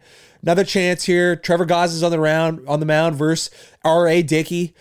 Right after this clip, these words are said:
the former Cy Young winner who played in Toronto last year.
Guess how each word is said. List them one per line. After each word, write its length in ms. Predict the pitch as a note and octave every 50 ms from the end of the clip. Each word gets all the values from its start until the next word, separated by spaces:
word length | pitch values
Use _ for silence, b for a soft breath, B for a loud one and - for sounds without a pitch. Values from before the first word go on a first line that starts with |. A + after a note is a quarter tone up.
| b b b b
the 80 | - C#3
former 400 | - - F#3 F3+ F3 E3+ E3+ D#3+
Cy 280 | - - - F3+ D#3+ F3
Young 300 | E3+ D#3 D#3 E3 E3 D#3
winner 220 | D#3+ D#3+ E3+ E3
who 80 | D3+ C#3
played 240 | - - E3 D#3+ D#3+
in 60 | D#3
Toronto 340 | C#3+ - E3 D3+ D#3 D#3+ D#3
last 400 | D3+ D3+ D3 D#3 D#3+ D#3 - -
year. 340 | D3+ D#3 E3 F3 F3+ F#3